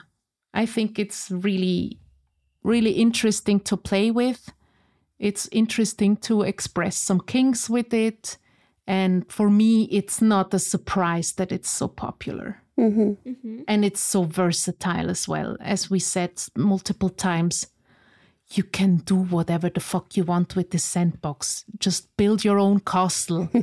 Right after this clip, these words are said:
Speaker 1: <laughs>
Speaker 2: I think it's a really good way for people to explore fiction, and it's, especially when they have kinks like these and they, you know, everything is overwhelming. It's, it's just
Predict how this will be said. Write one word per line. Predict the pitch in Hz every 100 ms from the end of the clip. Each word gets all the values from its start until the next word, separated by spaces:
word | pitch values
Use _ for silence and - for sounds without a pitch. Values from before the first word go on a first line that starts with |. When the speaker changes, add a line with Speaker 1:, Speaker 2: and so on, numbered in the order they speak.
| - 190
Speaker 1:
<laughs> | - - _ -
Speaker 2:
I | 190
think | - 185 175
it's | 165 - -
a | 175
really | 160 160 160
good | 156 151 139
way | 135 139 139 139 143
for | - 160
people | 156 - 147 147 147
to | - 147
explore | 139 - - 147 139
fiction, | - 143 - 147 143
and | 147 - -
it's, | 185 -
especially | 247 - 269 247 208
when | 185 170
they | 165
have | 160 156 151
kinks | - 147 160 -
like | 147 -
these | 147 147 151
and | 156 147
they, | 147 123 _ _
you | 170
know, | 156
everything | 147 147 165 147
is | 147 139
overwhelming. | 139 143 139 139 139 139 139 139
It's, | 143 147 -
it's | 143 - -
just | 143 -